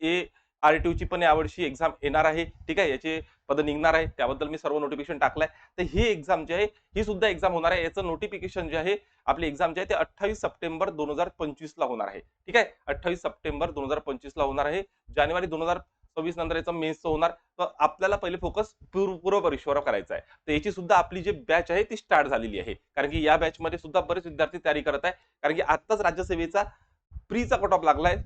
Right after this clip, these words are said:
एकशे सतरावर कट ऑफ गेलेला आहे, कारण की एक्झाम पॅटर्नचा पे-, यावर्षीचा पेपर सोपा होता, एक्झाम पॅटर्न थोडं आता चेंज झालेला आहे, त्यामुळे त्यांनी सोपा पेपर काढला होता. आणि आता इथून डिस्क्रिप्टिव्ह पॅटर्न चालू होणार आहे राज्यसेवेचं, त्याचं मी स्ट्रक्चर पूर्ण आपल्या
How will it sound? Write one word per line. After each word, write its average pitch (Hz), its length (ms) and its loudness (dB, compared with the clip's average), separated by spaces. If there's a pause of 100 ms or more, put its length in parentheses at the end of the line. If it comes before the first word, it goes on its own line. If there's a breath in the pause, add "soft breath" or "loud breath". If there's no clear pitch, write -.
एकशे 151 240 -2
सतरावर 196 460 4
कट 185 160 2
ऑफ 175 100 4
गेलेला 160 240 0
आहे, 185 80 2
कारण 147 160 0
की 165 80 -6
एक्झाम 135 440 0
पॅटर्नचा 151 720 -2
पे-, 185 160 -4
यावर्षीचा 143 460 4
पेपर 160 260 -6
सोपा 151 280 0
होता, 160 220 2
एक्झाम 139 300 -2
पॅटर्न 143 260 0
थोडं 156 200 0 (320)
आता 143 180 2
चेंज 160 300 -2
झालेला 156 260 2
आहे, 160 100 0
त्यामुळे 147 240 -2
त्यांनी 147 160 -4
सोपा 151 220 -2
पेपर 156 200 -4
काढला 143 240 2
होता. 170 180 0 (380 soft breath)
आणि 143 140 0
आता - 240 0
इथून 202 380 -2 (280)
डिस्क्रिप्टिव्ह 214 500 -4
पॅटर्न 208 220 6
चालू 185 180 4
होणार 175 180 2
आहे 190 80 2
राज्यसेवेचं, 151 540 -2
त्याचं 175 240 -4
मी 175 60 -6
स्ट्रक्चर 170 380 -8
पूर्ण 165 260 -4
आपल्या 165 320 4